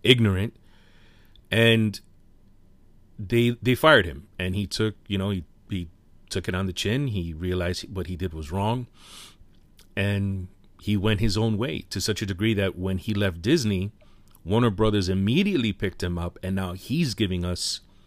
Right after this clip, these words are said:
a Suicide Squad movie. So at that time, you know, he really didn't suffer so much career-wise, but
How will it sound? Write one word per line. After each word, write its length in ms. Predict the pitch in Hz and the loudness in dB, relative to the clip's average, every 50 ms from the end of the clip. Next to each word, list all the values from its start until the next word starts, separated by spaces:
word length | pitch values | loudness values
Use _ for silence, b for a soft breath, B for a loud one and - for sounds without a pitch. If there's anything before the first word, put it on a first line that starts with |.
| b b b b b b b b b - - - _ - - - | b b b b b b b b b -20 -20 -20 _ -20 -6 -4
a 60 | 117 110 | -2 -2
Suicide 520 | - - 113 104 95 - - 95 92 87 | 0 0 0 0 0 -2 -2 -2 -2 -2
Squad 320 | - - - 92 87 78 | -4 -6 -4 -4 -6 -4
movie. 520 | 73 90 98 104 98 85 - - - - - - b b b b b b b b b b b b b b b b b b b - | -4 -4 -2 -2 -2 -4 -8 -16 -18 -20 -20 -20 b b b b b b b b b b b b b b b b b b b -6
So 600 | - - - 101 98 95 92 90 90 87 - - - - - - - - - - - | -4 -2 0 2 2 2 2 0 -2 -2 -6 -8 -14 -20 -20 -20 -20 -20 -20 -6 0
at 220 | 98 107 107 - | 0 0 0 2
that 200 | - 104 98 92 | 0 -2 -2 -2
time, 640 | - - - 143 151 135 113 101 92 90 90 87 95 - - | -2 -2 0 2 2 2 2 0 0 -2 -4 -6 -10 -12 -6
you 100 | - 101 | -4 -2
know, 140 | 95 92 90 | -2 -2 -2
he 180 | 90 85 107 110 | -4 -4 -4 -4
really 300 | 101 98 107 104 104 92 | -2 0 0 0 0 -2
didn't 480 | 87 101 87 69 95 95 92 - - | -2 -4 -4 -4 -4 -4 -6 -6 -8
suffer 500 | - - - 110 101 - 104 101 98 95 - | -8 -4 -2 -2 -2 -2 -2 -2 -2 -2 -4
so 300 | - - - 107 101 95 | -6 -4 -2 -2 0 0
much 640 | 95 92 92 90 85 80 - - - - - - - - - - - - _ - - - _ _ - - - - - - - _ - - - - - - | 0 -2 -2 -4 -4 -8 -8 -12 -10 -10 -12 -14 -16 -20 -20 -20 -20 -20 _ -20 -20 -20 _ _ -20 -20 -20 -20 -20 -20 -20 _ -20 -20 -20 -20 -18 -2
career-wise, 880 | - 117 98 95 113 131 143 120 101 92 85 85 85 85 87 82 - | 0 0 2 4 4 4 4 4 4 2 0 0 -2 -4 -6 -8 -10
but 320 | - - - 101 92 90 | -12 -6 -2 -2 -2 -2